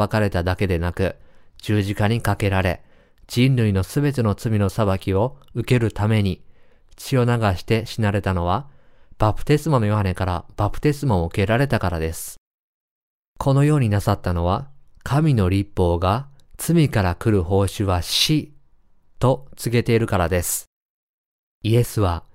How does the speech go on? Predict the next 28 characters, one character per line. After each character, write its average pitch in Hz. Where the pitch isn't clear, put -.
十 107
字 104
架 110
に 127
か 98
け 104
ら 101
れ 98
て 92
死 -
な 101
れ、 90
死 -
人 147
の 147
中 135
か 104
ら 90
蘇 92
ら 95
れ 101
る 110
こ 104
と 98
に 90
よ 87
っ -
て、 113